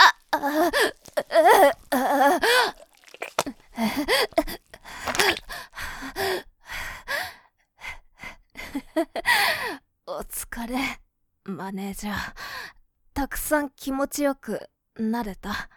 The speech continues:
そう、それはよかっ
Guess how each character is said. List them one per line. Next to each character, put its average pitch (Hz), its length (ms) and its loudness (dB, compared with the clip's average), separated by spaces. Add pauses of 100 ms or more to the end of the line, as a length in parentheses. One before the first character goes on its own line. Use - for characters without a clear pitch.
(1300)
そ - 480 -10
う、 185 40 -10 (760)
そ - 340 0
れ 226 120 2
は 226 160 -4
よ 233 140 -4
か 233 120 -10
っ - 60 -8